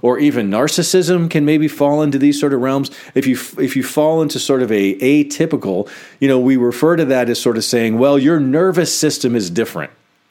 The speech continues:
You're a different neurotype," you know, and we're, and, and of course the, the huge mistake here is ever thinking that we were all the same neurologically, <laughs> right? That was dumb. <laughs> But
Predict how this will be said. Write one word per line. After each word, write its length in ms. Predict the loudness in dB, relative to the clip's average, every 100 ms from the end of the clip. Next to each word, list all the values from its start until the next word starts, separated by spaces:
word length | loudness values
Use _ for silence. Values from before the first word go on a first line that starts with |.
| _ _ _ _ _ _ -20 -6
You're 340 | 0 2 0 -4 -8
a 80 | -4
different 420 | 0 2 0 -2
neurotype," 800 | 0 2 2 0 -2 -4 -4 -8 -20 -20 -20 _ -4
you 80 | -2
know, 340 | 0 -2 -2
and 200 | -2 0
we're, 160 | 2 2
and, 260 | 0 -2 0
and 140 | -2
of 60 | 0
course 320 | 0 0 0
the, 400 | -2 0 -2 -6 _ _
the 60 | -4
huge 420 | 4 4 4 0
mistake 460 | -2 0 0 0 0
here 200 | 0 0
is 160 | -2 -4 -2
ever 400 | 0 2 0 0
thinking 560 | -2 -2 0 -2 -2
that 160 | -2 0
we 140 | 0
were 240 | 2 0 0
all 280 | 0 0
the 140 | -2 -4
same 580 | -4 -4 -2 -2 -2 -2
neurologically, 800 | -2 0 -2 -4 -6 -14 -18 -18 -20 -20
<laughs> 220 | -20 -12 -6
right? 260 | -4 -4
That 100 | -2
was 240 | -2 -4 -8
dumb. 580 | -8 -4 -2 -4 -8 -16
<laughs> 760 | -20 -18 -16 -14 -14 -12 -6 0
But 400 | 2 2 -2